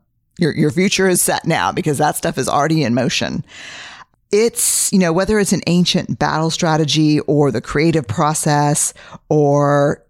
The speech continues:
you know, a pandemic, at some point we are, we're in the dark. There's no turning back. The only way is forward. And all the time,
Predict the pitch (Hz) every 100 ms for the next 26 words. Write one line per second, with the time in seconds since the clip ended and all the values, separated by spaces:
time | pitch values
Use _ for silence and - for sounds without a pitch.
0 | - 160 147 131 _ - - - 175 147
1 | 156 151 113 113 - _ _ _ _ -
2 | - _ _ - 170 - - 196 196 -
3 | 185 160 139 143 - - 151 170 175 156
4 | 151 147 147 147 147 143 _ _ _ _
5 | _ _ _ - 151 175 190 196 160 143
6 | 127 117 - _ 143 143 123 147 160 175
7 | 170 170 139 - - - - _ _ -
8 | 147 147 170 165 156 147 147 - 139 139
9 | 123 - - 147 147 147 151 170